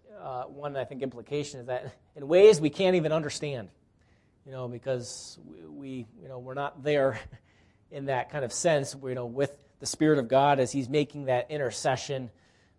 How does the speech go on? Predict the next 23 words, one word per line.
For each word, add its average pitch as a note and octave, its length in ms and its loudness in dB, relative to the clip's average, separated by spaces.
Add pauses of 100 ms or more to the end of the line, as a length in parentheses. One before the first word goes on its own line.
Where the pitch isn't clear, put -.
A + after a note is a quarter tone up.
You - 80 -14
know, C#3+ 80 2
we D3 80 0
can't G3+ 200 8
even E3 140 6
comprehend F3 920 6 (760)
what D3 280 2
that C#3 200 2
is B2+ 160 0
like B2+ 380 6
exactly, A2+ 720 -6 (760)
that C3 180 -4
kind C3+ 180 -4
of A#2 180 -2
inner D#3+ 480 2
Trinitarian D3+ 720 -2
activity A#2+ 560 -6 (1160)
between C#3 300 -16
the A#2 80 -12
Spirit C3+ 300 -6
of A#2 100 -10
God A#2+ 380 -2
and, A2 180 -10